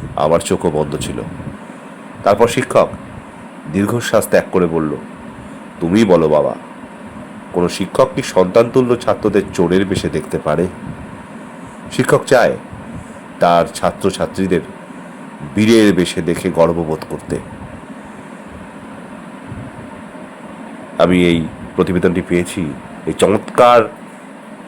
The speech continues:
নীতিশিক্ষামূলক প্রতিবেদনটি পেয়েছি Facebook-এর জীবনচক্র পেজ থেকে। আমি তাদের ক্রেডিট জানাই, ধন্যবাদ জানাই, আপনাদেরও সেই সঙ্গে ধন্যবাদ জানাই।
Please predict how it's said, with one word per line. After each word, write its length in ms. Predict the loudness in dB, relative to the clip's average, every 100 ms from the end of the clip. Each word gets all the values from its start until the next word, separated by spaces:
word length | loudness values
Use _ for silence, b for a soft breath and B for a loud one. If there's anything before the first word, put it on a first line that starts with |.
| -18 -18 -10 -4
নীতিশিক্ষামূলক 680 | -2 0 -2 4 4 4 2
প্রতিবেদনটি 440 | 2 2 0 0 -2
পেয়েছি 280 | 0 0 0
Facebook-এর 460 | 0 0 0 -2 -2 -4 -16 -18 -12 -12 -10 -12 -6
জীবনচক্র 580 | 0 4 4 4 0 0 -2
পেজ 200 | -2 -4
থেকে। 220 | -10 -12 -14 -16 -16 -16 -16 -16 -10 -10 -10 -14 -14 -14 -16 -16 -16 -16 -16 -16 -16 -16 -16 -14 -14 -14 -8 0
আমি 140 | 4
তাদের 200 | 6 4 4
ক্রেডিট 300 | 4 4 6
জানাই, 300 | 6 6 2 -8 -16 -16 -16 -16 -16 -14 -4
ধন্যবাদ 400 | -2 4 6 6
জানাই, 240 | 4 0 -2 -8 -18 -18 -18 -16 -16 -16 -16 -16 0
আপনাদেরও 380 | 0 2 0 -2
সেই 180 | -2 -4
সঙ্গে 300 | -4 -4 -6 -8 -10 -10 -12 -12 -14 -14 -12 -6
ধন্যবাদ 380 | -2 0 0 0
জানাই। 220 | -2 -4